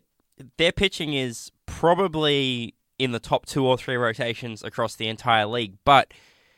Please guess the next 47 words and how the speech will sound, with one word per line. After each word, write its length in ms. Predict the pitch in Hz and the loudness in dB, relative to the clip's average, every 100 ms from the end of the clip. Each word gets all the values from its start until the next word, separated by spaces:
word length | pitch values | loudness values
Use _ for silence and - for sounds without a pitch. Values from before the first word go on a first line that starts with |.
| _ _ 131 | _ _ -8
if 100 | 139 | -2
you're 80 | |
not 160 | 151 - | -2 -2
scoring 240 | 151 131 | -2 -2
runs, 520 | 120 139 131 117 113 - - | 2 2 2 0 -8 -16 -10
it 120 | 120 | -6
doesn't 280 | 131 123 - | -4 -4 -2
matter 360 | 120 113 107 - _ _ _ _ _ _ _ _ - | -2 0 0 -4 _ _ _ _ _ _ _ _ 0
how 180 | 151 135 | 2 4
well 100 | 131 | 0
you're 100 | 113 | -2
pitching. 320 | 147 - 117 | -8 -8 -8
You 80 | 107 | -6
do 220 | 131 135 | -4 -2
need 160 | 127 | -2
that 160 | 120 120 | 0 0
offensive 400 | 117 123 113 110 | 0 -4 -12 -14
support, 240 | - 135 127 | -10 -8 -4
and 40 | |
they 80 | 131 | -6
just 180 | 123 - | -8 -6
can't 320 | 151 156 - | 0 0 0
seem 180 | 147 139 | -6 -6
to 60 | |
find 240 | - 127 113 | -6 -4 -4
a 40 | |
groove. 340 | 107 120 110 - _ _ _ _ _ _ _ _ _ - | -6 -4 -4 -6 _ _ _ _ _ _ _ _ _ -6
Baseball 420 | 147 151 - 135 | 0 0 0 -2
is 100 | 131 | -2
a 60 | 120 | -4
game 360 | 110 117 110 - | -2 0 0 2
of 320 | 117 113 101 - | 6 6 2 -4
ebbs 200 | 113 110 | -4 -4
and 120 | 104 | -10
flows, 420 | - 123 104 101 101 - | -2 0 0 -2 -10 0
but 260 | 139 110 - _ _ _ _ - | 2 2 0 _ _ _ _ -2
they 140 | 131 | -2
just 300 | 123 120 - _ _ - | -2 -12 -16 _ _ -2
haven't 340 | 156 156 180 | 2 2 0
been 120 | 156 | -4
able 100 | 151 | -2
to 60 | 147 | -2
get 160 | 143 | -2
on 40 | 131 | -4
a 60 | |
consistent 800 | 123 - 131 - 160 160 - 151 | -8 -10 -12 -8 -6 -4 -4 -6
run 440 | 113 123 123 117 | -2 2 2 0